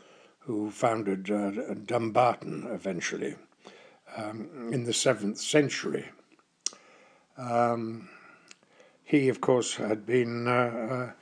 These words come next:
set adrift in, in a coracle with his, uh, his mother, um, as he was the illegitimate, uh,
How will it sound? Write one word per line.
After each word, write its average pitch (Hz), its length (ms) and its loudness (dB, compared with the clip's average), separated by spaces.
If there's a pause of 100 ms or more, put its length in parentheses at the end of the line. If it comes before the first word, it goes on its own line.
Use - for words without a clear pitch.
(120)
set - 260 4
adrift 143 540 4
in, 113 220 -6
in 127 140 -4
a 123 160 -6 (320)
coracle 147 560 4
with 104 260 -4
his, 104 360 -6
uh, 113 240 -6 (720)
his 120 200 -2
mother, 117 400 2 (360)
um, 110 440 -10 (600)
as 120 180 -2
he 123 60 -2
was 117 200 0
the 123 140 0
illegitimate, 117 640 -2 (200)
uh, 113 240 -6